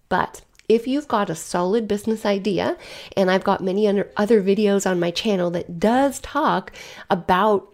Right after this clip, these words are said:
you know, the other business, uh, the keys for choosing a good business idea. If you know that that's true, if you're willing to do the work, then it is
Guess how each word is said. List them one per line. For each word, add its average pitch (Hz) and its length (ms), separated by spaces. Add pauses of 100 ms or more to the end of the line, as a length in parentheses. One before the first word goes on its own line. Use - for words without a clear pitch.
(220)
you 208 120
know, 175 120
the 175 140
other 185 200
business, 185 460
uh, 180 60 (260)
the 190 360
keys 240 520 (120)
for 220 160
choosing 185 640 (140)
a 180 80
good 175 360
business 180 440
idea. 170 540 (320)
If - 160
you 240 140
know 285 160
that 262 120
that's 269 240
true, 165 300 (240)
if 208 160
you're 185 120
willing 233 400
to 240 120
do 208 180
the 196 140
work, 170 360 (460)
then 202 280 (120)
it - 300
is 185 420